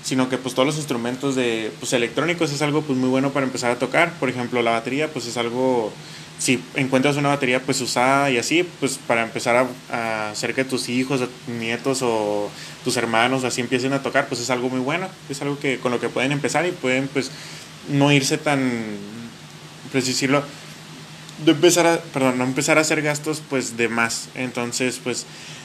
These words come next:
Sí, pues, yo sí recomiendo los instrumentos electrónicos, pero, pues, a la vez pienso que si,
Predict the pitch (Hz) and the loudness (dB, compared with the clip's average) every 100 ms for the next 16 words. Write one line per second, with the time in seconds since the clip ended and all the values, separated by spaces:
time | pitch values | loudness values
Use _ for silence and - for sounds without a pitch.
0 | - - - 165 196 202 170 160 156 165 | -18 -16 0 6 6 4 2 2 2 0
1 | 156 160 147 143 151 147 139 127 120 120 | 0 -2 0 0 -2 -2 -2 -2 -4 -4
2 | 120 139 - - - - 143 131 131 143 | -2 -2 -2 -10 -18 -4 2 2 2 2
3 | 175 180 196 - 139 113 - 123 120 113 | 2 2 0 2 2 2 0 0 2 2
4 | 113 120 - - - - - - - - | 2 0 -4 -16 -18 -18 -20 -20 -20 -20
5 | - - - 131 131 131 135 143 147 127 | -20 -16 -12 2 4 6 4 4 4 6
6 | 117 110 104 101 - - - - - - | 4 2 0 -4 -12 -18 -18 -18 -6 -2
7 | 135 123 117 117 | 2 4 2 0